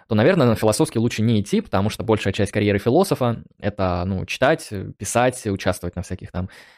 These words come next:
а, конференциях, заниматься академической активностью в большей либо, э, меньшей степени. А, это первый аспект. То есть, э, обычно там наилучшие философы — это не те, кто там идут потом в какие-то гиперкорпорации, потому что в корпорациях обычно нет должности для философа.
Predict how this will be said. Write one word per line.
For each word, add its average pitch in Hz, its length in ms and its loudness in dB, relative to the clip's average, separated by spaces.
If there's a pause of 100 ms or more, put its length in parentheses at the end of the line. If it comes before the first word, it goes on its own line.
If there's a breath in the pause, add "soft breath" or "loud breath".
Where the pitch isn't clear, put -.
(120)
а, 90 180 0
конференциях, 120 600 2
заниматься 101 460 0
академической 101 580 -2
активностью 127 480 0
в 98 60 -8
большей 110 300 0
либо, 101 300 0 (360 loud breath)
э, 95 140 0
меньшей 110 480 0
степени. 87 480 0 (360 soft breath)
А, - 140 -6
это - 120 2
первый 98 260 2
аспект. - 300 -12
То 98 80 -8
есть, - 260 -10
э, 85 140 -6 (300)
обычно 107 600 2
там 101 240 -6
наилучшие 107 380 0
философы — 117 400 2
это 95 100 -4
не 92 60 -4
те, 135 100 2
кто 113 140 -4
там 98 220 0
идут 110 220 -2
потом 101 220 -2
в - 40 -8
какие-то 98 320 -6
гиперкорпорации, 104 800 -2
потому - 140 -10
что - 120 -12
в - 20 -8
корпорациях 113 500 0
обычно 107 260 -2
нет 110 160 2
должности 104 460 0
для 98 200 -2
философа. 101 520 -2